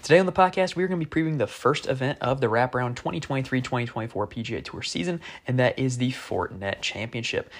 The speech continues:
This is an interesting one that brings kind of a mediocre field. It's also at kind of an odd time in the schedule, considering that the Ryder Cup is next week,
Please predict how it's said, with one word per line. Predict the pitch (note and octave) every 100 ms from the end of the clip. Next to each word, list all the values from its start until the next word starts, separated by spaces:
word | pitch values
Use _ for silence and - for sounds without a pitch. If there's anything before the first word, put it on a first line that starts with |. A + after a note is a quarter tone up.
| -
This | D3
is | F3 C#3
an |
interesting | - E3 F3 E3+ E3+
one | E3 E3
that | B2+
brings | B2+ C3+ C3 C3 - - - -
kind | - A#2
of |
a | C3+
mediocre | C3 C3 C3 C3
field. | - A2+ B2 A#2+ - - -
It's | A2
also | A2+ A#2 B2
at | A2+ -
kind | - A2 A2+
of | A2+ A2 - -
an | - G2+
odd | - G#2 A2+ A2
time | A2 A#2
in | G#2
the |
schedule, | - A2+ A#2 A#2+
considering | A#2+ G2+ - A2
that | -
the | -
Ryder | - G#2+ G#2+
Cup | - -
is | G2+
next | F#2 - -
week, | C3 C3